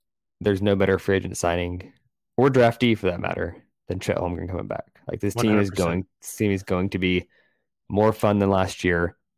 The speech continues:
Speaker 1: more talented than last year, more well-rounded than last year. You don't need free agency.
Speaker 2: And if you're, like, chomping at the bit for the Thunder to go get a guy in free agency,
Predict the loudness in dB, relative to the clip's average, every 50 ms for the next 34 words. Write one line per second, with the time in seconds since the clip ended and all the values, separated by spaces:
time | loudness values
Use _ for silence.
0 | _ -6 -6 -6 -4 -2 -2 -2 0 -2 -2 -4 -6 -4 -4 -2 -2 -2 -2 -4
1 | -6 -6 -6 -4 -4 -6 -6 -8 _ _ _ _ _ _ _ _ _ _ -2 0
2 | 0 2 2 2 0 0 0 0 -2 -4 -6 -6 -6 -6 -8 -8 -12 -12 -12 -12
3 | -12 -14 _ _ _ _ _ _ _ _ _ _ _ _ _ _ _ _ _ _
4 | _ _ _ -2 0 0 0 0 -2 -2 0 0 0 0 0 -2 -6 -8 -6 -4
5 | -4 -6 -6 -8 -12 -10 -10 -10 -10 -12 -14 _ _ _ _ _ _ _ _ _
6 | _ _ -2 0 0 2 0 0 0 0 0 0 0 2 2 2 4 4 4 4
7 | 2 0 -2 -8 -10 -6 -2 -2 -2 0 -2 -2 -2 -2 -4 -4 -2 -2 -2 -2
8 | -2 -4 -6 -8 -8 -8 -6 -6 -6 -4 -4 -4 -4 -4 -2 -2 -2 -2 -4 -4
9 | -4 -2 -2 -2 -2 -2 -4 -6 -6 -4 -2 -2 -2 -2 -4 -8 -8 -6 -4 -4
10 | -4 -4